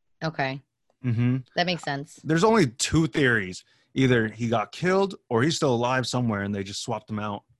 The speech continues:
Speaker 1: Ooh,
Speaker 2: Mm-hmm.
Speaker 1: conspiracy.
Speaker 2: Yeah.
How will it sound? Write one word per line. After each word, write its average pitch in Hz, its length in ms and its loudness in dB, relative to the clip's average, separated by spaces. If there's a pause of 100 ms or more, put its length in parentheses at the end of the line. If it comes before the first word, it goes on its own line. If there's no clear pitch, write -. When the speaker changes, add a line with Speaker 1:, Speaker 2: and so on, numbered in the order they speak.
(400)
Speaker 1:
Ooh, 143 1300 -4
Speaker 2:
Mm-hmm. 107 100 -4
Speaker 1:
conspiracy. 135 1500 -2
Speaker 2:
Yeah. 98 400 -2